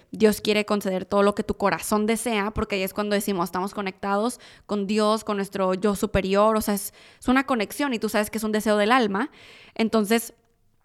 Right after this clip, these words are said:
eh, toma parte de tu responsabilidad, que es hacer la acción necesaria.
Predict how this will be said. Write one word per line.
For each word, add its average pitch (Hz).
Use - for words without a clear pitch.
eh, 226
toma 226
parte 262
de 233
tu 226
responsabilidad, 208
que 202
es -
hacer 220
la 196
acción 196
necesaria. 190